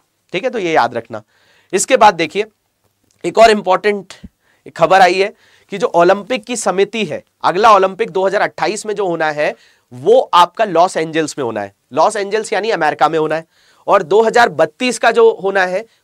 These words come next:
वो ऑस्ट्रेलिया में होना है। और क्रिकेट की जो लोकप्रियता है, क्रिकेट की लोकप्रियता जैसे भारत में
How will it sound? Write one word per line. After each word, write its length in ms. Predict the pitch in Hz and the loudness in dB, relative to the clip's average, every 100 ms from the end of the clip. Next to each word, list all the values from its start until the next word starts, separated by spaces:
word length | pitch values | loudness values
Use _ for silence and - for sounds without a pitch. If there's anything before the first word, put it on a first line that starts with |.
| 233 | 0
वो 80 | |
ऑस्ट्रेलिया 480 | - - 160 147 139 | 0 0 -6 -2 -2
में 120 | 117 | -2
होना 200 | 107 101 | -6 -10
है। 120 | 95 101 _ _ _ - | -16 _ _ _ _ -2
और 100 | 190 | -2
क्रिकेट 400 | - 180 208 254 | 0 -2 0 -2
की 120 | 262 | -2
जो 100 | 233 | -4
लोकप्रियता 640 | 214 196 196 220 214 214 220 | 0 0 0 -2 -2 2 0
है, 240 | 190 156 - _ _ _ | 2 -4 -6 _ _ _
क्रिकेट 300 | 180 180 240 | -8 -2 -2
की 100 | 233 | -2
लोकप्रियता 500 | 214 190 185 196 196 | -4 -4 -2 -4 -2
जैसे 220 | 214 208 202 | -4 -4 -6
भारत 340 | - 151 202 214 | -4 -2 -2 -4
में 160 | 220 | -8